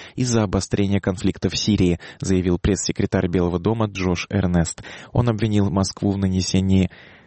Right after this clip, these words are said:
э, авиаударов по гражданским, э,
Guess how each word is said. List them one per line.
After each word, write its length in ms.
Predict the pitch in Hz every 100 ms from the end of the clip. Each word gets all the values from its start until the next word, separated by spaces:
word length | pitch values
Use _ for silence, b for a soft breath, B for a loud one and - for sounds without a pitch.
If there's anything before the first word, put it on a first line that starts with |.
| B
э, 140 | - - -
авиаударов 720 | 101 95 95 92 101 101 98 _
по 140 | 104 101
гражданским, 840 | 107 95 95 95 92 - 98 95
э, 840 | - _ _ _ _ _ - -